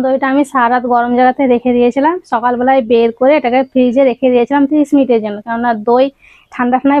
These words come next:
ভালো লাগে। আর এখন যা গরম পড়েছে, এবার আপনাদেরকে দেখাচ্ছি, দেখেন, এবার একটু কেটে দেখাচ্ছি।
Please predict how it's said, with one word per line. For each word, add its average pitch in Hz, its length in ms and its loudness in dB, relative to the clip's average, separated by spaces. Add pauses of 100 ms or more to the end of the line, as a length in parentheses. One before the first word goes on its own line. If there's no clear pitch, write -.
ভালো 233 180 2
লাগে। 208 220 -2
আর 233 120 4
এখন 269 220 -4
যা 277 60 2 (100)
গরম 226 200 0 (100)
পড়েছে, 233 320 0 (480)
এবার 233 160 -2
আপনাদেরকে 269 320 2
দেখাচ্ছি, 240 340 -2
দেখেন, 262 180 -2 (1400)
এবার 240 220 0
একটু - 120 -8 (100)
কেটে 240 260 0
দেখাচ্ছি। 254 340 -2